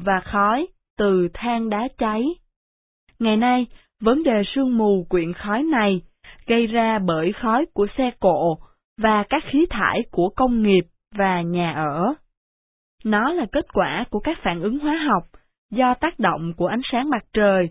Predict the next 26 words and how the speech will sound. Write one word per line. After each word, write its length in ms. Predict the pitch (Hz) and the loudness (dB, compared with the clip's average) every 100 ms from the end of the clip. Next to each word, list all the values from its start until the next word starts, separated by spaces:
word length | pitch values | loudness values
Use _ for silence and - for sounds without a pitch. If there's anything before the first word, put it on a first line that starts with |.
| - | -6
lên 300 | - 220 214 | -4 -2 -2
các 200 | 208 254 320 | -2 -4 -2
oxit 420 | 226 208 285 311 | -2 -2 -2 -2
nitơ 600 | 240 226 - 226 220 220 - _ _ _ _ _ _ | 0 0 0 2 4 2 -4 _ _ _ _ _ _
và 200 | 220 240 | 0 2
nhiên 280 | 220 254 277 | 2 2 2
liệu 300 | 240 185 170 165 | 2 0 -2 -2
chưa 180 | 240 226 | 0 0
cháy 180 | 220 277 | 0 -2
hết 280 | 269 277 370 - _ _ _ - | 0 0 -2 -6 _ _ _ 0
từ 200 | 202 180 | 2 2
ống 200 | 185 285 - | -2 -2 -4
xả 300 | 190 165 233 - | -6 -4 -6 -2
của 240 | 170 170 - | -2 -2 -2
xe 120 | 247 226 | -4 -2
cộ. 380 | 185 160 156 160 - _ _ _ _ _ _ _ - | 0 0 -2 -6 -10 _ _ _ _ _ _ _ -12
Sương 420 | - 294 285 269 | -2 2 2 4
mù 360 | 226 208 185 - | 4 4 2 0
quyện 300 | 185 160 170 | -2 -2 -2
khói 400 | - 220 214 262 - | -6 -4 -2 -2 0
quang 300 | 254 233 233 | 0 2 0
hóa 420 | - 233 226 285 392 - - _ _ _ 220 | -2 0 2 0 -2 -10 -20 _ _ _ 2
gây 220 | 269 269 | 4 4
nguy 200 | 262 269 | 2 2
hiểm 340 | 233 151 196 | 2 0 0
đến 200 | 220 214 | 0 0